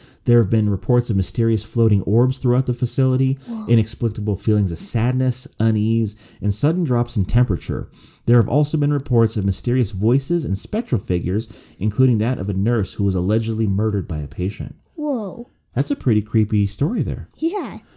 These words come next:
Speaker 1: <clears throat> Yeah, you spooked yet?
Speaker 2: Sort of.
Speaker 1: All right, you will be. Let's see. Number eight, the Sai Yang Pun Psychiatry Hospital in Hong Kong.
Speaker 2: Is that Japan?
Speaker 1: Uh, Hong Kong, actually.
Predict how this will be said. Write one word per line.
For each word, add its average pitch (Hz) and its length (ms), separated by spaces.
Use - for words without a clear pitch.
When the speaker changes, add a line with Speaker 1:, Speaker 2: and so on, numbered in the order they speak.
Speaker 1:
<clears throat> 117 440
Yeah, 151 220
you 98 140
spooked 160 260
yet? 285 240
Speaker 2:
Sort 262 380
of. 277 280
Speaker 1:
All 120 140
right, 104 260
you 95 180
will 98 240
be. 80 280
Let's 107 180
see. 107 220
Number 135 360
eight, 156 320
the 98 80
Sai 147 340
Yang 131 540
Pun 120 500
Psychiatry 147 840
Hospital 95 680
in 165 160
Hong 87 260
Kong. 71 560
Speaker 2:
Is 262 100
that 254 220
Japan? 285 480
Speaker 1:
Uh, 107 1080
Hong 185 260
Kong, 156 580
actually. - 400